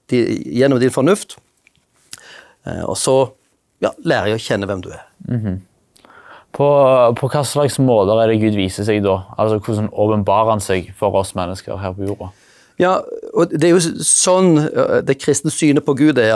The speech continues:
Speaker 1: at, at sånn som vi oss mennesker, vi, vi kan kun bli kjent med hverandre når vi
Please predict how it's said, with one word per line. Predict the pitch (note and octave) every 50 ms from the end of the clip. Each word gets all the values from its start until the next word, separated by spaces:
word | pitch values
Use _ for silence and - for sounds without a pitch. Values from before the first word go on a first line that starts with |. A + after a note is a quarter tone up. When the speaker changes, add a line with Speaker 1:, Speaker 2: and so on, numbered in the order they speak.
| A2
Speaker 1:
at, | A2+ - - - - B2
at | - - D3 C#3+
sånn | - - D3+ D#3
som | - C#3 C3
vi | C3
oss | C3 - C#3+
mennesker, | C3+ A#2 A2+ B2 - - - A#2
vi, | C3+ D3 D#4 -
vi | D#3+ G3+ -
kan | E3 E3 -
kun | - - F3+ F#3 G3 F3+ C3
bli | C3 C#3+ -
kjent | - F3 E3+ F#3+ G3 - D3+
med | C#3 A#2+
hverandre | C3 B2 B2 A#2+ A#2+ A2 B2+ B2+ A#2 A2 A2 _ _ _ _ _ _ _ _ -
når | C3 B2+ B2+ C#3 D3 B2+
vi | C3+